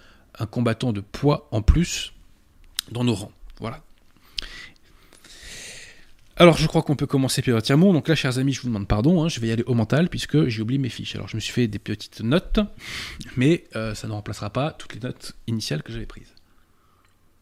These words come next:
Alors, pour préparer cette émission sur l'arnaque, l'arnaque Medjugorje, je m'étais fondé sur un ouvrage de l'abbé Laurentin, que vous avez vu en vidéo.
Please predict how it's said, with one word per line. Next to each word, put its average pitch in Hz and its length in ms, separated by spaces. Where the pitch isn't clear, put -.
Alors, 135 220
pour 185 160
préparer 131 440
cette - 200
émission 117 240
sur 101 160
l'arnaque, 113 460
l'arnaque 113 420
Medjugorje, 104 800
je 104 120
m'étais 127 240
fondé 123 340
sur - 300
un 127 140
ouvrage 113 560
de 101 140
l'abbé 120 320
Laurentin, 110 480
que - 80
vous 107 220
avez 120 180
vu 123 140
en 117 60
vidéo. 101 440